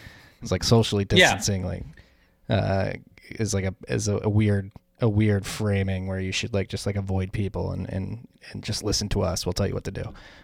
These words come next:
Speaker 1: Um, but yeah, no, I think we are seeing examples of communities actually being kind to each other and looking after each other. We're just not seeing it on the news per se.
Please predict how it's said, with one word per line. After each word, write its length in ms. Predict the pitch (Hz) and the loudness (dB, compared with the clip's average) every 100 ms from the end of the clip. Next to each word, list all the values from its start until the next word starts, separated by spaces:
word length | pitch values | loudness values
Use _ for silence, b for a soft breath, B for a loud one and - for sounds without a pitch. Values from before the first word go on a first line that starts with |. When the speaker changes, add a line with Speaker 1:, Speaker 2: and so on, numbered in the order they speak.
| B | B
Speaker 1:
Um, 400 | 95 90 90 98 - | 0 2 2 -2 2
but 140 | 120 - | 2 4
yeah, 160 | 110 98 | 2 4
no, 80 | |
I 100 | 95 - | 0 0
think 160 | - | 2
we 100 | 113 | 4
are 140 | 107 117 | 4 4
seeing 260 | 117 98 | 4 0
examples 640 | 101 101 98 101 101 - - B B B - | -2 -2 -2 -2 -4 -6 -10 B B B 4
of 220 | 139 123 | 4 4
communities 1000 | - 113 110 110 107 104 101 - - - _ - - | 2 4 6 6 4 2 0 0 -4 -6 _ -10 -6
actually 220 | - 113 | -2 -2
being 320 | 101 113 107 | 2 2 4
kind 280 | - 104 101 | 2 0 2
to 100 | 110 | 0
each 160 | 104 113 | 0 2
other 160 | 104 101 | 4 4
and 80 | |
looking 240 | 101 113 104 | 2 0 2
after 260 | 110 - | 2 2
each 200 | 101 98 | 0 2
other. 140 | 104 104 | 2 2
We're 80 | 104 | 2
just 140 | - | 2
not 260 | 110 107 - B B B | 2 2 -4 B B B
seeing 340 | - - 117 101 | -2 4 6 6
it 100 | 98 | 2
on 100 | 95 | 2
the 80 | 95 | 2
news 480 | 98 104 104 - - | 2 2 0 -6 -6
per 120 | - | -8
se. 280 | - 104 | -6 -6